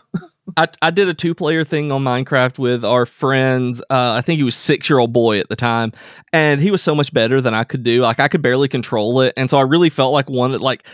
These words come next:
Speaker 2: like those adults that get, that we always made fun of when they're playing games. They're like, "No, no, you have to
Speaker 1: Mm-hmm.
Speaker 2: do this. This, that's a lava tile. Don't put it there." And I'm just like, "I don't know what I'm doing, kid. It's like these buttons don't do right."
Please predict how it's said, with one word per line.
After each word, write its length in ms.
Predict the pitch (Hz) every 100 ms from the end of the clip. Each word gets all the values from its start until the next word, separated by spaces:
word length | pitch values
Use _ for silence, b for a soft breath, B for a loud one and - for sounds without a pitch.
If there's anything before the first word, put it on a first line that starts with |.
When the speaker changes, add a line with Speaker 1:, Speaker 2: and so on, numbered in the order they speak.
| B
Speaker 2:
like 100 | 156
those 160 | 170 175
adults 340 | 135 120 131
that 60 | 151
get, 140 | 117 120
that 160 | 120 123
we 160 | 139 135
always 240 | 160 156
made 200 | 156 151
fun 200 | - 156
of 180 | 160 160
when 100 | 165
they're 100 | 160
playing 360 | 165 143 156 165
games. 360 | 151 165 170
They're 60 | 160
like, 120 | 139
"No, 120 | 165 170
no, 100 | 160
you 140 | 143
have 120 | 156
to 40 | 156
Speaker 1:
Mm-hmm. 160 | 156 147
Speaker 2:
do 60 | -
this. 160 | 120 -
This, 160 | 147 143
that's 180 | 165 180
a 60 | 185
lava 280 | 165 151
tile. 280 | 135 139 113
Don't 180 | 113 175
put 160 | 165 180
it 120 | 156
there." 200 | 135 113 B B -
And 80 | 180
I'm 60 |
just 120 | 185 180
like, 100 | 202 -
"I 120 | 220
don't 200 | 226 214
know 180 | 226 202
what 180 | 208
I'm 160 | 196 196
doing, 460 | 185 196 214 185 170
kid. 280 | 190 185 190
It's 200 | 196 180
like 140 | 196
these 160 | 202 208
buttons 500 | 160 175 - 208 165
don't 240 | 190 196 180
do 180 | 175
right." 400 | 185 143 139 127